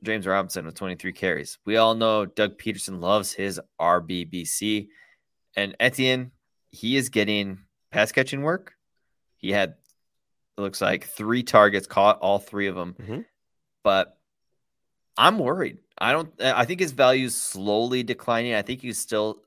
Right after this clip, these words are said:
Speaker 1: sell for probably a first in twenty-three, but his value was way above that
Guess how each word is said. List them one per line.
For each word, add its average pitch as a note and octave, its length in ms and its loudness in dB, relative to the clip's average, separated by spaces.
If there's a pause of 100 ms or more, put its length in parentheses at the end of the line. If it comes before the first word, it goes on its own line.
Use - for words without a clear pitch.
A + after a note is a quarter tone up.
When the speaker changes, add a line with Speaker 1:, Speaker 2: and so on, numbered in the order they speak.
Speaker 1:
sell G2 460 0
for G2 220 -6
probably F#2+ 440 -4
a E2+ 80 -6
first F#2+ 540 -6
in F2 100 -14
twenty-three, F#2+ 720 -8 (540)
but A2 100 2
his C#3+ 180 2
value D3+ 300 2
was C#3 160 -4
way B2+ 180 0
above G#2+ 300 -4
that - 280 -4